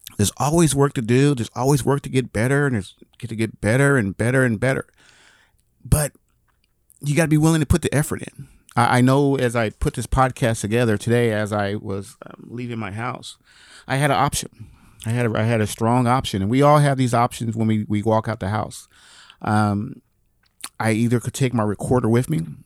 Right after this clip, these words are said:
and as I'm here at the business for a few hours today, um, get that podcast in, and, and so be it. Get the podcast in and just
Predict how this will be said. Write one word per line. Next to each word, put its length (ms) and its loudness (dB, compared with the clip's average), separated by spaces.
and 380 0
as 220 0
I'm 480 -2
here 240 0
at 80 0
the 80 -8
business 340 0
for 140 -4
a 40 -4
few 220 -2
hours 320 2
today, 400 -2
um, 200 -10
get 160 -4
that 140 0
podcast 640 0
in, 260 0
and, 520 0
and 240 -2
so 220 0
be 160 2
it. 120 -6
Get 120 -8
the 60 -12
podcast 580 0
in 420 2
and 180 2
just 360 0